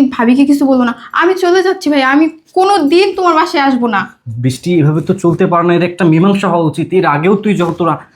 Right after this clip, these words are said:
Speaker 2: জামাই কিনে আমাদের বাসায় আসছিলি একাধিকবার, তোর ভাবি তোদের সাথে অনেক খারাপ ব্যবহার করছে, এটা আমি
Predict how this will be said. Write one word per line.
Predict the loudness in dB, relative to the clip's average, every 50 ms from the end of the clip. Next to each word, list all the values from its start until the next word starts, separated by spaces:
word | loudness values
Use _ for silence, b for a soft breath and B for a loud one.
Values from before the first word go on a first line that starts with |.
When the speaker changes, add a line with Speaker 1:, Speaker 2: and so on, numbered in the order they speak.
| B B -10
Speaker 2:
জামাই | -4 -2 0 0 0 0
কিনে | -2 -2 -4 -4 -4
আমাদের | -4 -4 -4 -4 -4
বাসায় | -4 -6 -6 -6 -8 -8
আসছিলি | -8 -8 -10 -8 -4 -4 -4 -4 -4 -4
একাধিকবার, | -6 -4 -2 0 0 0 0 0 0 -2 -2 -4 -4 -6 -12 _ _ _ _ _ _ _ _ _
তোর | -12 -12
ভাবি | -8 -4 -2 -2 0 0 -2 -4 -6 -12 _ _
তোদের | -6 -6 -6 -6 -6
সাথে | -6 -4 -4
অনেক | -4 -4 -4 -8
খারাপ | -8 -6 -4 -4 -2
ব্যবহার | -2 -4 -4 -4 -6
করছে, | -8 -12 -14 -12 -14 -12
এটা | -6 -4 -4
আমি | -4